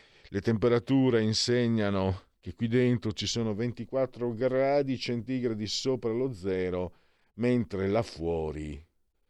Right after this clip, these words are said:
ce ne sono dodici. Umidità,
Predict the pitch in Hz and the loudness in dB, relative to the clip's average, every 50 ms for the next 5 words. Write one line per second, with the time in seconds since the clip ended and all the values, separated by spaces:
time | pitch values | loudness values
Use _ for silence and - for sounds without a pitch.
0 | _ _ _ - - 135 143 110 - - - 143 117 95 80 85 76 71 64 71 | _ _ _ -10 -6 -4 -4 -2 -2 -2 0 -2 -2 -2 -2 -4 -4 -4 -8 -10
1 | 69 - - 71 73 67 - _ _ _ _ _ _ _ _ _ _ _ - 90 | -10 -10 -10 -10 -10 -12 -14 _ _ _ _ _ _ _ _ _ _ _ -12 -8
2 | 95 98 104 98 104 101 - - 113 120 117 107 101 98 | -6 -4 -4 -4 -4 -6 -4 0 2 2 2 2 0 -2